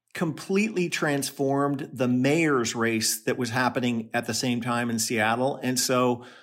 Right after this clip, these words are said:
the guy that was, um, got, uh, elected mayor got elected on a platform of raising the minimum wage to fifteen in Seattle. And he created a working group, uh, that I was part of. There were twenty people, um, and my colleague David Rolfe,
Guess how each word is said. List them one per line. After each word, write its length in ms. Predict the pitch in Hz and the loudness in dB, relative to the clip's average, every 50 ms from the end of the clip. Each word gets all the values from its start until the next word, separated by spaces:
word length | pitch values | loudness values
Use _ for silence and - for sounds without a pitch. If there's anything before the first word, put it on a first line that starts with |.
| - _ _ | -20 _ _
the 100 | - 127 | -2 0
guy 240 | 110 147 135 147 151 | 2 4 4 4 2
that 160 | 147 143 - | 0 0 2
was, 380 | 139 135 123 120 - - - - | 2 2 4 2 0 -4 -4 -4
um, 460 | - 120 123 123 120 120 120 123 123 - - | -2 -2 0 0 0 -2 -2 -4 -6 -8 -2
got, 340 | - 127 127 127 131 - - - _ _ | 0 2 2 2 0 -4 -14 -20 _ _
uh, 260 | - 117 117 117 110 - | -2 0 0 0 0 0
elected 440 | - 127 127 131 127 - 135 123 110 | -2 0 0 0 0 -2 -4 -2 0
mayor 440 | 139 147 147 143 135 131 123 117 110 - - - _ | 2 2 4 4 4 4 2 0 -2 -8 -18 -16 _
got 240 | - 147 147 147 165 | 0 2 4 4 4
elected 480 | 151 135 131 151 196 156 - 151 127 120 | 2 2 2 2 0 2 0 0 0 0
on 220 | 107 120 127 123 | 0 -2 -2 -2
a 20 | 113 | -2
platform 560 | 113 - 156 147 143 - - 143 127 123 123 | -2 -2 -2 -2 -2 -4 -4 -4 -2 -2 -2
of 160 | 117 110 117 | -2 -2 0
raising 600 | 127 123 123 127 123 135 127 120 117 113 113 110 - | 0 2 2 2 2 0 -2 -2 -2 -4 -6 -6 -4
the 80 | - | -2
minimum 260 | 123 127 123 123 123 120 | 0 0 2 2 2 2
wage 260 | 120 117 113 113 - | 2 0 0 -2 -4
to 60 | 113 | -6
fifteen 520 | - 127 120 120 - - 135 127 120 120 | -6 -6 -6 -6 -4 -2 0 0 0 0
in 80 | 117 110 | -2 -2
Seattle. 720 | 113 - 127 120 120 127 127 127 117 110 107 107 107 107 - - - - _ _ - - | -2 -2 0 0 2 2 2 2 2 0 -2 -4 -6 -8 -14 -20 -20 -20 _ _ -6 -2
And 140 | 143 143 | -2 -2
he 300 | 143 135 - 165 165 180 | -2 -2 -2 -2 -2 -2
created 480 | 170 170 - 147 143 139 139 135 135 123 | -2 -2 0 2 4 4 4 4 4 4
a 100 | 123 117 | 2 2
working 400 | 117 120 165 214 208 - 165 131 | 2 2 2 2 2 2 0 -2
group, 420 | 110 107 117 120 120 127 - - - - - - _ _ _ _ - | -2 -2 -4 -4 -4 -6 -6 -10 -18 -20 -20 -20 _ _ _ _ -2
uh, 240 | 123 127 123 120 117 | 0 2 2 4 2
that 160 | 117 135 127 | 2 4 4
I 120 | 123 127 131 | 4 4 2
was 140 | 123 123 | 0 -2
part 260 | - - 127 117 117 117 | -2 0 2 2 2 2
of. 140 | 123 127 | 0 0
There 100 | 120 123 | 0 -2
were 120 | 117 123 117 | -2 -2 -2
twenty 280 | - - 123 120 120 | -4 -2 -2 -2 -2
people, 580 | 117 117 120 110 110 - 113 117 120 120 123 - - | -2 -2 -4 -4 -2 -2 -2 -2 -2 -4 -6 -6 -6
um, 320 | 113 113 110 107 107 110 113 | -4 -2 -2 -2 -2 -4 -4
and 140 | 120 120 | -2 -2
my 140 | 120 113 113 | -2 -2 -2
colleague 360 | 113 - 123 117 113 117 110 | 0 0 0 0 0 0 -2
David 280 | 110 117 113 110 113 107 | -2 -2 -2 -2 -2 -2
Rolfe, 520 | 107 107 104 107 104 107 - - - - | 0 0 2 2 2 0 -2 -6 -10 -14